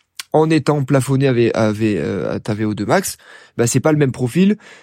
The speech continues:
que quelqu'un qui arrive poussivement à sa V O deux max et qui saute derrière. Donc, euh, euh, bah, ça, en fait, pour les établir, c'est pas compliqué. C'est effectivement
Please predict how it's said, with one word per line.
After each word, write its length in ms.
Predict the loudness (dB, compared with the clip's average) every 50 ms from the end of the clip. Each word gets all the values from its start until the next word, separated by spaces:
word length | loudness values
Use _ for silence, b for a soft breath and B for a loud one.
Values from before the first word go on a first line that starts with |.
| B B
que 100 | -2 0
quelqu'un 420 | 2 2 2 2 2 2 2 2
qui 100 | 2 2
arrive 280 | 2 4 4 2 2 0
poussivement 640 | -2 -4 -4 -4 -4 -4 -2 -2 0 2 2 2
à 60 | 2 0
sa 160 | 0 -2 -2
V 60 | 0
O 100 | 0 0
deux 120 | 0 0
max 420 | 2 2 2 2 2 0 -4 -10 -10 B B B B B B
et 100 | -4 -2
qui 140 | -2 -2 -2
saute 200 | -2 0 0 2
derrière. 340 | 2 2 2 0 -2 -6 -8 _ _ _ _ _ _ _ -20 B B B B B B B B B B -2
Donc, 300 | 0 0 0 2 2 0
euh, 180 | 0 0 -2 -6 _ _ _ _ _ _ _ -20 -16 _ -2 0
euh, 520 | 2 4 4 2 2 2 2 0 0 0
bah, 160 | 0 -2 -2
ça, 260 | 0 2 2 2 0 -2 _
en 40 | -6
fait, 180 | -2 -2 -2 0
pour 140 | 0 0 2
les 280 | 2 2 2 0 0
établir, 480 | 0 2 0 0 0 0 0 -2 -2 -4 -8
c'est 160 | -12 -10 -6
pas 100 | -4 -4
compliqué. 460 | -4 -4 -8 -10 -8 -4 -2 -2 -2
C'est 260 | -2 -2 -2 0 0 0
effectivement 600 | 0 -2 -6 -10 -8 -8 -6 -2 -2 -2 -2 -2